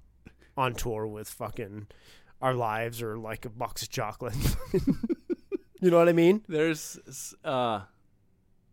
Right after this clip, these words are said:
Speaker 1: There's not, there's
Speaker 2: th-,
Speaker 1: not
Speaker 2: there
Speaker 1: one, one word names or two word band names anymore. They're, like, fucking complete sentences.
Speaker 2: Yeah, yeah, yeah. There wa-,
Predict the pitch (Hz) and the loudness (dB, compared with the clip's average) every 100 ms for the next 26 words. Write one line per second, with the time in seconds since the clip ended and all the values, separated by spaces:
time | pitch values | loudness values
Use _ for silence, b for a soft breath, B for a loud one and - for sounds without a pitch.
0 | _ 160 156 170 160 160 165 151 170 139 | _ 2 4 4 2 2 2 4 4 2
1 | 139 127 123 - 151 151 156 156 156 156 | 2 2 2 -4 2 6 6 4 0 -2
2 | 143 143 143 131 127 123 120 117 110 110 | 2 2 2 0 0 0 -2 -2 -6 -10
3 | - 143 117 110 110 113 - - - 127 | -8 -6 -6 -6 -8 -10 -16 -20 -20 -20
4 | - 135 127 120 113 107 107 104 101 104 | -2 0 2 0 -2 -4 -6 -6 -6 -6
5 | 113 - - 147 135 135 110 120 123 - | -6 -10 -4 -2 0 -2 -4 -6 -6 -4
6 | 123 113 113 - 82 - - - 151 147 | -2 -4 -6 -10 -14 -16 -12 0 4 4
7 | 117 85 _ b b b b b b _ | 2 -4 _ b b b b b b _
8 | _ - - - - - - - - 135 | _ -20 -20 -20 -20 -20 -20 -20 -16 -6
9 | 139 | -6